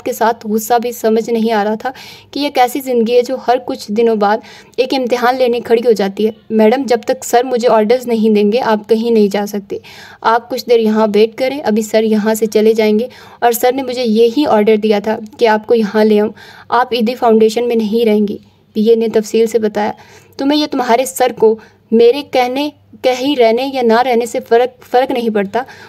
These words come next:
उसकी ज़बान तुतला गई। पीए ने बहस के बजाय गन निकालकर उसकी पेशानी पर रख दी। जमल लड़ सी गई।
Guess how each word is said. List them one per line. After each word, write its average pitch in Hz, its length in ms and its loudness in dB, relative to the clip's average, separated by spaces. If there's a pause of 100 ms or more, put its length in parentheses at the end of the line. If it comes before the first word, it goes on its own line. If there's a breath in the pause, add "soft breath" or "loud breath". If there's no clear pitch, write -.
(100)
उसकी 262 340 -4
ज़बान 220 380 2
तुतला 220 460 2
गई। 202 220 -2 (560 soft breath)
पीए 262 220 -4
ने 285 200 -4
बहस 226 380 -2
के 262 400 -4 (120)
बजाय 220 420 2 (160)
गन 240 120 2
निकालकर 220 460 0
उसकी - 200 -14
पेशानी 220 360 0
पर 220 140 -2
रख 208 140 -4
दी। 214 180 -4
जमल 220 280 0
लड़ 220 180 2
सी 220 160 -6
गई। 202 220 -6